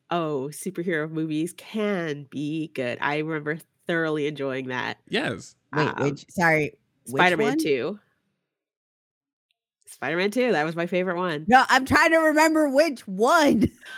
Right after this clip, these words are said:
Speaker 1: Oh, uh, that is, uh, basically the one where Mary Jane just sucks the air out of every scene,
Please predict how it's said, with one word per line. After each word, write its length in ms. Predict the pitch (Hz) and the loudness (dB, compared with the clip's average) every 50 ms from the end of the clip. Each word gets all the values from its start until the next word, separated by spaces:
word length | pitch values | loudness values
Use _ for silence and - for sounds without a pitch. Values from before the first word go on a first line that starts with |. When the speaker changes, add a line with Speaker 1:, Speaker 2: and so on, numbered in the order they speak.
| - - - - | -14 -14 0 4
Speaker 1:
Oh, 520 | - 226 254 269 262 247 208 190 190 190 160 - - | 6 8 10 10 10 10 8 8 6 4 2 2 4
uh, 480 | 185 180 175 175 175 170 170 170 175 208 - 277 311 311 147 131 _ - - _ _ _ _ _ _ _ 180 170 | 4 6 6 8 6 6 6 4 0 -4 -8 -16 -20 -20 -20 -20 _ -20 -20 _ _ _ _ _ _ _ -6 -2
that 300 | 196 185 190 190 180 - _ _ _ | 0 2 2 0 0 -4 _ _ _
is, 840 | 175 180 175 170 170 170 170 165 165 170 170 - - - - - _ _ _ 160 | -4 -2 0 0 0 -2 -4 -6 -8 -14 -18 -20 -20 -20 -20 -20 _ _ _ -8
uh, 460 | 160 151 147 151 143 135 139 147 151 160 _ _ _ _ _ _ _ _ _ _ - - _ _ _ _ _ | -8 -6 -6 -8 -8 -8 -10 -10 -12 -16 _ _ _ _ _ _ _ _ _ _ -20 -20 _ _ _ _ _
basically 840 | 185 175 208 208 - 190 175 170 185 170 160 160 156 151 151 - - - | -4 -4 -4 -4 -6 -10 -10 -6 -6 -6 -4 -4 -6 -6 -6 -8 -12 -12
the 100 | - 147 | -12 -10
one 280 | 143 147 143 143 147 143 | -8 -8 -8 -8 -6 -6
where 120 | 139 131 | -8 -6
Mary 320 | 135 139 131 127 135 135 | -6 -8 -6 -6 -6 -6
Jane 540 | 135 131 139 131 131 135 127 127 135 123 107 _ _ _ _ _ _ _ | -6 -6 -6 -6 -6 -6 -6 -8 -12 -14 -16 _ _ _ _ _ _ _
just 260 | - 151 151 - - | -14 -14 -14 -12 -10
sucks 260 | 220 226 226 _ _ | -10 -10 -10 _ _
the 120 | 151 - | -6 -6
air 240 | - 143 147 139 139 | -4 -4 -4 -4 -4
out 100 | 135 131 | -4 -6
of 80 | 135 156 | -4 -2
every 280 | 196 220 202 175 151 | -2 -2 -2 -4 -8
scene, 440 | 147 - - 156 143 139 135 135 151 | -10 -10 -10 -8 -6 -6 -6 -6 -8